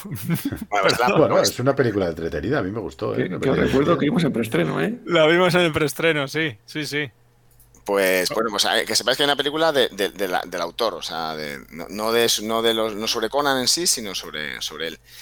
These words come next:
Speaker 1: Y he de decir que mientras estoy leyendo los cómics, he leído un poquito la novela y, bueno, las películas, por supuesto, las he repasado, me doy cuenta que del libro a la peli,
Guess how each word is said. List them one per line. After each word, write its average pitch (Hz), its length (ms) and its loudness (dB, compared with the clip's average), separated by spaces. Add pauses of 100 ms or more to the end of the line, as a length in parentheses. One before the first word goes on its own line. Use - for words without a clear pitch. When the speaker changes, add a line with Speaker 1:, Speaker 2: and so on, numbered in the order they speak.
(380)
Speaker 1:
Y 120 120 2
he 127 100 6
de 147 100 6
decir 151 320 2
que 123 160 4
mientras 110 380 -2
estoy 147 220 -2
leyendo 156 360 0
los 139 160 -6
cómics, 131 520 0
he 120 60 -2
leído 131 220 0
un 127 80 -8
poquito 131 300 -6
la 120 180 2
novela 113 800 2
y, 78 320 -4
bueno, 90 160 -10
las 64 120 -6
películas, 73 340 -10
por 76 120 -20
supuesto, 82 380 -12
las 78 340 -2
he 101 40 -2
repasado, 110 440 0 (800)
me 90 120 2
doy 120 120 6
cuenta 147 420 2
que 123 160 4
del 101 260 2
libro 131 360 0 (580)
a 87 100 -4
la 85 160 0
peli, 147 400 0